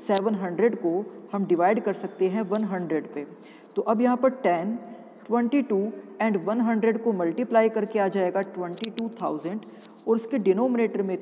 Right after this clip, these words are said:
three into three is nine। तो ये उस frustum का volume है, ट्वेंटी टू थाउजेंड divided by nine cubic centimeter। And उस frustum को जिस wire की shape में convert किया गया है,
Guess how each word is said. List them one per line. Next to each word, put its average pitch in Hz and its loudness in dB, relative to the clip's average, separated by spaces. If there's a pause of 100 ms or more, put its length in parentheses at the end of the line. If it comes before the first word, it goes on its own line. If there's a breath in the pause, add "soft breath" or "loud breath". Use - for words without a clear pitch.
(100)
three 254 0 (140)
into 202 -2 (120)
three 208 -4 (100)
is 202 -4
nine। 151 -6 (400 loud breath)
तो 233 0
ये 233 4
उस 240 -4
frustum 185 -4
का 190 -2 (100)
volume 151 -4
है, 151 -12 (500 loud breath)
ट्वेंटी 175 -2
टू 190 -2 (120)
थाउजेंड 170 0 (180)
divided 165 2
by 165 4 (120)
nine 175 -2 (240)
cubic 165 0 (180)
centimeter। 214 -2 (800 loud breath)
And 180 0 (1080 loud breath)
उस 262 -6
frustum 214 0
को 180 0 (540)
जिस 262 -4 (400)
wire 185 6
की 254 -4
shape 202 0
में 202 -2
convert 185 -4
किया 214 2
गया 175 2
है, 160 -6